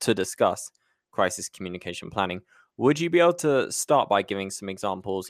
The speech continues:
of the most devastating crises, crises that a business can face?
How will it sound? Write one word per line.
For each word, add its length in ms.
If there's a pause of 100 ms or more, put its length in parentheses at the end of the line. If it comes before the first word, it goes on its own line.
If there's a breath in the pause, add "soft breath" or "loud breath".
of 60
the 80
most 240 (100)
devastating 720
crises, 840 (140)
crises 560 (460 soft breath)
that 180
a 40
business 520
can 220
face? 480